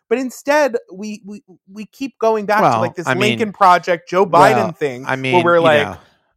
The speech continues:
Speaker 1: you know,
Speaker 2: but
Speaker 1: "The hopes
Speaker 2: also
Speaker 1: of the future and the dreams of our children need to be inspired by the freedom and independence of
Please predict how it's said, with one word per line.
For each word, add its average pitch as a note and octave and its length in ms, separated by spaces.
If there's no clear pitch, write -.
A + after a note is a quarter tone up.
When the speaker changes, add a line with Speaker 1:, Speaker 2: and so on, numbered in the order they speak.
Speaker 1:
you F#3 100
know, C#3+ 80
Speaker 2:
but A#2+ 100
Speaker 1:
"The F#3 60
hopes A3 320
Speaker 2:
also A#2 200
Speaker 1:
of F3 120
the F#3 100
future G3+ 500
and D#3+ 160
the D#3+ 60
dreams F3+ 400
of E3+ 100
our D#3+ 140
children D#3 560
need D#3 220
to E3+ 120
be D#3+ 160
inspired F3 520
by E3 160
the D#3 100
freedom G3 400
and E3 100
independence F3 680
of C3+ 120